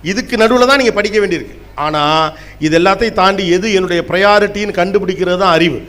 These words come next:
Especially girls and boys, those who are above ninth standard, follow this. ஒன்பதாம் வகுப்புக்கு மேல இருக்கக்கூடிய பிள்ளைகள் கூடுதலாக கவனிக்க வேண்டிய மிக முக்கியமான விஷயம், எதை செய்யறதுன்னு தெரிஞ்சுக்கிறது இல்ல, எதை செய்யக்கூடாதுன்னு தெரிஞ்சுக்கிறது தான்.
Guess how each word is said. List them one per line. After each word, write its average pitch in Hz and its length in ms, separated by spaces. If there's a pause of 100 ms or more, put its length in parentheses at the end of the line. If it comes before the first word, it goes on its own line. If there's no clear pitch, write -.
(420)
Especially 202 600
girls 220 340
and 165 260
boys, 190 340
those 180 80
who 170 140
are 160 60
above 170 400
ninth 190 100
standard, 190 440 (120)
follow 175 280
this. 117 300 (560)
ஒன்பதாம் 220 380
வகுப்புக்கு 202 320
மேல 208 200
இருக்கக்கூடிய 180 340
பிள்ளைகள் 190 400
கூடுதலாக 196 460
கவனிக்க 180 280
வேண்டிய 165 200
மிக 156 140
முக்கியமான 190 400
விஷயம், 165 380
எதை 170 220 (100)
செய்யறதுன்னு 202 460
தெரிஞ்சுக்கிறது 156 440
இல்ல, 127 240 (400)
எதை 160 380
செய்யக்கூடாதுன்னு 180 800
தெரிஞ்சுக்கிறது 139 540
தான். - 400